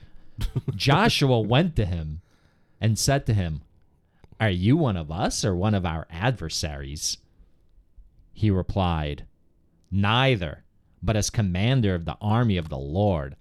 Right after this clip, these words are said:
Speaker 2: I have now come."
Speaker 1: Oh, shit.
Speaker 2: And Joshua fell on his face to the earth and worshipped. And, you know,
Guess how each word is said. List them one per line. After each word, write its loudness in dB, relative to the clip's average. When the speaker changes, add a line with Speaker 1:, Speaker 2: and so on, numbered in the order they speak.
Speaker 2:
I -4
have -2
now -6
come." -4
Speaker 1:
Oh, -10
shit. -14
Speaker 2:
And 0
Joshua -4
fell -2
on -2
his -6
face -2
to -2
the 0
earth -8
and -4
worshipped. -2
And, -6
you -4
know, -2